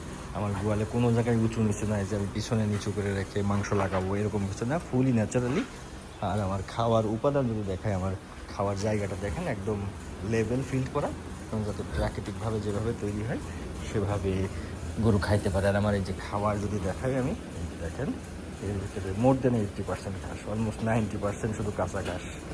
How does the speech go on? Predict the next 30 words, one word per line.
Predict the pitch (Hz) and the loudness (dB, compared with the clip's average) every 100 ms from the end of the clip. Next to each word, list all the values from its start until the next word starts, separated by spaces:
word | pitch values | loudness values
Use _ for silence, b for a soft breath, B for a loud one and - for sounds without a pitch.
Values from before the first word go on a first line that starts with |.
| - - - - - - - - - - | -8 -8 -8 -8 -8 -6 -6 -6 -8 -6
তো | 82 80 82 80 85 - - - - - - - - - - - - | -4 -4 -4 -4 -6 -8 -8 -8 -10 -8 -8 -10 -8 -8 -10 -10 -4
এই | 117 135 139 117 | 2 2 4 2
ভিডিওটা | 123 123 120 | 4 4 4
অনেক | 117 120 101 | 4 2 2
বড় | 107 110 | 2 4
হয়ে | 127 135 | 4 2
গেল, | 139 180 - - - - - - - - - - | 0 -2 -4 -8 -8 -8 -8 -8 -8 -6 -6 -4
তো | - | 0
তারপরে | 113 127 131 127 110 - | 2 4 4 2 -2 0
কষ্ট | 120 - | 0 2
করে | 113 113 | 4 4
দেখার | 104 107 120 | 4 4 4
জন্য | 123 127 | 4 4
ধন্যবাদ। | 117 120 131 185 247 - | 4 4 6 6 4 -2
আর | 92 98 98 92 | 2 2 2 2
কারোর | 101 95 98 95 | 4 4 2 2
প্রয়োজন | 117 113 107 110 107 101 | 6 6 6 2 2 2
পড়ুক | 151 160 151 131 | 4 4 4 2
না | 123 | 2
পড়ুক, | 120 123 117 117 - - - - - - | 4 2 2 -2 -10 -10 -10 -10 -6 0
আমার | 95 95 95 - | 2 2 0 0
সাথে | 104 - | 0 2
যদি | 92 85 90 95 | 0 0 2 2
আমার | 95 95 | 2 2
গরুগুলো | 101 98 107 | 4 4 4
দেখতে | 226 - | 4 2
চান, | - 165 190 - - - - - - | 0 0 0 -4 -8 -8 -10 -8 -2
তাহলে | 95 95 95 87 90 92 | 0 0 0 -2 -2 0
হাজারীবাগ | 95 98 95 92 92 | 0 2 2 0 0
হাটে | 90 92 139 | -2 -2 0